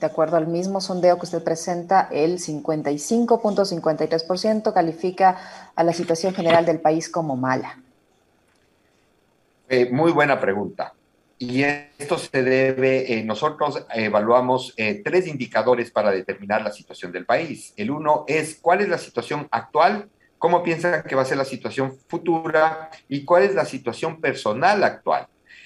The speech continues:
Speaker 2: Cuando hablamos de la situación actual del país, el cincuenta y seis por ciento dice que sigue siendo mala.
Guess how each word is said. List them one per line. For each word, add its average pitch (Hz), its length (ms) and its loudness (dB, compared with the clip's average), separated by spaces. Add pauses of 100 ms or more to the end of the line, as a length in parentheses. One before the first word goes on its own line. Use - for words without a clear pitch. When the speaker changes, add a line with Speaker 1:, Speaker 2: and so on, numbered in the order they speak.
(120)
Speaker 2:
Cuando 131 280 2
hablamos 202 360 2
de 185 80 2
la 135 100 0
situación 165 520 -4
actual 147 340 0
del 139 160 -4
país, 127 480 -2
el 127 160 0
cincuenta 123 480 -4
y 113 80 -4
seis 196 260 -4
por 160 200 -6
ciento 156 280 -8
dice 147 300 -6
que 139 160 -10
sigue 151 300 -10
siendo 160 320 -2
mala. 240 340 0